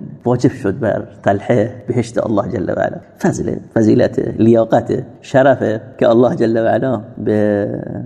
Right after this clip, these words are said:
طلحه می‌ده. این شجاعته، یعنی همینطوری به دست نیومد، سینه‌شو سپر کرده برای پیغمبر الله جل و علا و این فضیلت همینطوری به وجود نیومده. این فضیلت بعد از این شجاعت، اون مردانگی هست که، اون جانفدایی هست که برای رسول الله صلی الله علیه و سلم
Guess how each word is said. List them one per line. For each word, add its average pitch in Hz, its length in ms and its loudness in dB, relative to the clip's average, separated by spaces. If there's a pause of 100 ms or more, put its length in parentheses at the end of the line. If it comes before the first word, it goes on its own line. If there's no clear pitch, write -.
(280)
طلحه 120 300 2
می‌ده. 90 320 -2 (200)
این - 120 -4
شجاعته، 139 520 -8
یعنی 110 280 -6 (300)
همینطوری 127 420 2
به 160 80 4
دست 160 240 2
نیومد، 135 320 0
سینه‌شو - 460 -4
سپر - 300 2
کرده 110 240 0
برای 107 120 2
پیغمبر 104 460 2
الله 101 220 2
جل 98 200 -2
و 107 40 -2
علا - 220 -8 (220)
و - 60 0
این 117 500 4 (300)
فضیلت - 520 2
همینطوری 120 400 2
به 139 100 4
وجود 143 340 2
نیومده. 104 420 0 (380)
این 107 120 -8
فضیلت 117 420 0
بعد 123 220 2
از 104 120 0
این 120 140 0
شجاعت، 113 640 0
اون 98 340 -4
مردانگی 107 760 2
هست 131 340 -12
که، 101 180 -4
اون 113 260 -8
جانفدایی 131 720 4
هست - 520 -8
که 113 60 -2
برای 110 220 4
رسول 104 260 0
الله 101 140 2
صلی 101 120 0
الله 101 220 -2
علیه 104 120 -6
و - 40 -12
سلم 107 400 0